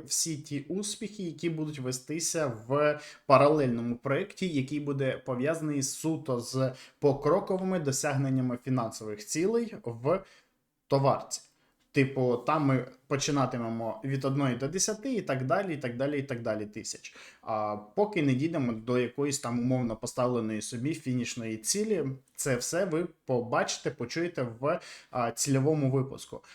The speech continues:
А що хочу сказати на сьогодні тут, а, тут будуть підтягуватися всі ті інформації і фіксуватися порівняння і мої думки стосовно того, а, де мені,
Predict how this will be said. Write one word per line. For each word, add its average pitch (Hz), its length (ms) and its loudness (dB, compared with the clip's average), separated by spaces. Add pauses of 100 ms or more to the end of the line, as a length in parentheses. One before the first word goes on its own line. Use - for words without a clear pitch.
(120)
А 113 280 2
що 202 340 0
хочу 190 340 -2
сказати 156 520 2
на 147 220 2
сьогодні 131 460 0
тут, 233 380 -2 (120)
а, 131 260 6
тут 214 460 -2
будуть 151 480 0
підтягуватися 135 760 0
всі 143 260 -2
ті 139 280 -2
інформації 143 720 -2 (100)
і 180 40 -2
фіксуватися 143 840 -2 (120)
порівняння 151 880 2
і 147 120 -2
мої 131 340 2
думки 123 600 -2
стосовно 131 640 -2
того, 180 400 -2 (320)
а, 123 360 2
де 127 240 0
мені, 135 440 2